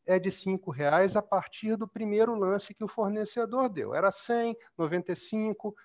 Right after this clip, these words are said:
noventa. Só que observe que isso é um intervalo mínimo,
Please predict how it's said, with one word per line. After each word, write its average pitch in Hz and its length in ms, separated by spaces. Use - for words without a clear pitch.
noventa. 185 720
Só - 340
que 117 320
observe 160 800
que - 160
isso 180 160
é - 20
um 180 240
intervalo 156 580
mínimo, 214 800